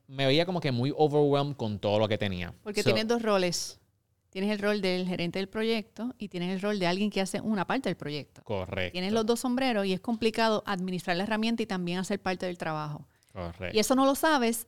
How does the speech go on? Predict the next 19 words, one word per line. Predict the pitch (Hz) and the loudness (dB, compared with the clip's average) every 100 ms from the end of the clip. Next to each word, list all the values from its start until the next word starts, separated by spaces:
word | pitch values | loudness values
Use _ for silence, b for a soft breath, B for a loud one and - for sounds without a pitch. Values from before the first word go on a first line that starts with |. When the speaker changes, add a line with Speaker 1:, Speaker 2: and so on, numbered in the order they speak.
| - | -12
Speaker 2:
si | 208 | -6
no | 185 175 | -4 -2
desarrollas, | 190 214 214 240 240 | -4 -4 -4 -2 -2
por | 247 | -2
ejemplo, | 269 302 294 190 196 | -2 -2 -2 -2 -2
es-, | - 180 185 | -4 -6 -6
eh, | 190 170 | -6 -4
esa | 185 - | -4 0
visibilidad | 214 208 247 226 220 240 | 0 2 2 2 2 2
de | 220 | 0
lo | 190 | -2
que | - 170 | -4 -6
son | - 175 | -4 -2
los | 190 | -2
roles | 208 240 233 | 0 0 0
dentro | 190 175 180 | -2 -2 -2
de | |
un | 175 | -2
proyecto. | 208 190 143 - 117 | 0 0 -2 -8 -18